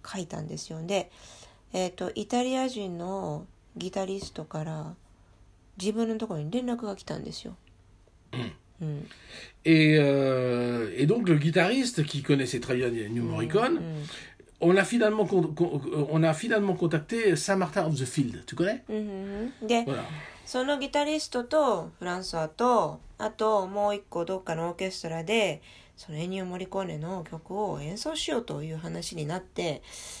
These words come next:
Speaker 1: で、どこのオーケストラがいいかなっていうんです。あの、えっと、セントマーチンズフィールドっていうね、もう一個有名な、あの、イギリスのオーケストラがあるんですけど、そこに連絡を取ったんですよ。
Speaker 2: うん。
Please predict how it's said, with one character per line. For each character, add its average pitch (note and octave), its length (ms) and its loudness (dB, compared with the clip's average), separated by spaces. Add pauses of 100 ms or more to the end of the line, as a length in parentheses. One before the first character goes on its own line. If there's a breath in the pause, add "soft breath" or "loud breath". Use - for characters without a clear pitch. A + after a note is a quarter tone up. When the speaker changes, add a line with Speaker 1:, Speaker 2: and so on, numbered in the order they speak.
(140 loud breath)
Speaker 1:
で、 A3 320 4
ど A#3 140 0
こ C4 140 -4
の A3 120 2
オ G#3 60 0
ー - 20 -6
ケ G#3 120 -4
ス - 80 -6
ト G3 60 -4
ラ F#3+ 60 -2
が F#3+ 100 -2
い G3+ 80 -2
い - 40 -8
か F#3+ 140 -4
な G#3+ 140 0
っ - 20 -2
て A3+ 160 -6
い - 20 -4
う F3+ 40 -6
ん - 20 -6
で F3+ 120 -6
す。 F#3 180 -6
あ G#3+ 80 0
の、 G#3 140 -4 (580 loud breath)
え F#3+ 100 0
っ F#3+ 80 -8
と、 G3 360 0
セ E4+ 160 -4
ン F4+ 60 -6
ト F4+ 100 -2
マ E4+ 140 0
ー D#4+ 60 -4
チ D#4+ 140 -8
ン D#4 60 -4
ズ D4+ 120 -4
フ - 60 -10
ィ C#4 120 -2
ー - 40 0
ル E3 40 -6
ド D#3 120 -6
っ - 20 -10
て - 180 -10
い D#3+ 160 -8
う D#3 40 -8
ね、 F3 120 -10
も G3 160 -8
う F#3+ 40 -6
一 F#3 40 -8
個 D3+ 180 -10
有 D#3+ 240 -4
名 D#3+ 140 -6
な、 D3+ 240 -6
あ D3+ 60 -4
の、 D3 160 -6
イ D#3+ 100 -6
ギ E3 80 -4
リ D#3+ 100 -6
ス - 140 -8
の D3+ 160 -4
オ D#3 40 -4
ー D3+ 40 -20
ケ D#3 80 -6
ス D3+ 100 -10
ト C#3+ 60 -6
ラ D3 80 -6
が D3 60 -4
あ D3+ 40 -4
る D3 100 -8
ん - 40 -12
で C#3+ 100 -12
す - 80 -14
け D#3+ 80 -10
ど、 D#3+ 120 -8
そ B3 140 -6
こ E4+ 160 -2
に D#4+ 200 -6
連 C4 180 -4
絡 A#3 240 -4
を F3 60 -8
取 F3 120 -10
っ - 60 -14
た - 140 -10
ん D3+ 60 -12
で D#3 100 -10
す - 140 -12
よ。 C#3+ 80 -8
Speaker 2:
う - 20 -14
ん。 - 40 -18